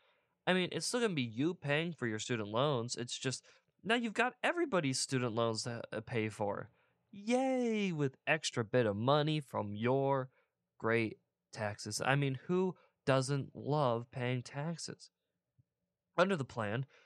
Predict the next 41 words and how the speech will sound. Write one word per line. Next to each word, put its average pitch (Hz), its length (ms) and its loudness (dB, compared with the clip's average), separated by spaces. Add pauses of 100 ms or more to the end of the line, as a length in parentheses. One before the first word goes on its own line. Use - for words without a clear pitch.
(160)
undergraduate 202 640 0
and 120 120 -2
graduate 135 440 0
loan 127 320 0
borrowers 120 420 0
will 131 60 -12
pay 170 220 -4
an 175 140 -4
average 156 340 -2
of 135 120 -4
five 139 520 -2
to 190 80 -8
ten 123 260 -4
percent 135 280 -2
of 135 40 0
their 165 160 -2
income 117 420 -4 (380)
based 135 260 0
on 143 100 0
their 139 120 2
original 131 400 0
loan 120 240 2
balances, 107 460 -2 (320)
according 107 500 -4
to - 140 -6
the 98 160 -6
department. 110 500 -4 (280)
The 127 60 -12
plan 175 240 0
will 147 100 2
also 190 300 0
forgive 131 380 -4
borrowers 110 520 0
after 131 320 0
a 151 80 2
maximum 165 640 -2
of 160 180 -4
twenty 123 360 -2
to 165 100 -4
twenty-five 151 540 -4
years. 220 300 -8